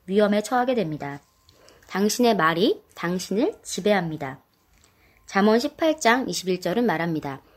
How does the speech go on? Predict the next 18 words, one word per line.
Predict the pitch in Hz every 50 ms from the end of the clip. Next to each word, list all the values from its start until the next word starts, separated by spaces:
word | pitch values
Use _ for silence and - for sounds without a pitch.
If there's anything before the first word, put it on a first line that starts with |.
| _ _ _ _ _ _
"죽고 | - - - - - 233
사는 | 226 220 202 202 196
것이 | 170 160 160 - - 220 330 453 427
혀의 | - 277 269 269 269 262
힘이 | 262 247 240 247
달렸나니." | 247 190 170 165 175 185 180 175 151 139 139 135 - - - _ _ _ _ _ _ - - - - _ _
예수님께서도 | - 202 220 - 262 254 240 - 220 202 - 175 180 262 294 202 147 - - - - _ _ -
"마음에 | 175 180 185 202 226 226
가득한 | 226 - 165 180 208 208 - 247 233 226 220
것을 | 202 180 170 - - 247 285 294 -
입으로 | - 185 180 175 185 208 226
말함이라" | 226 185 160 180 214 233 226 196 165 160 151 147 143 147 151 - -
라고 | 160 160 160 214 247
말씀하셨습니다. | 190 160 180 - - 226 220 - 220 214 - 175 160 156 151 147 143 - - _ _ _ _ _ _ _ _ _ _ _ _ _ - - -
따라서 | 233 240 233 226 214 - 254 240 190 - - - - - - -
당신의 | - 180 185 190 190 - 214 202 208
생각을 | - 302 320 320 311 302 277 262
통해 | - 190 165 165 156 156 -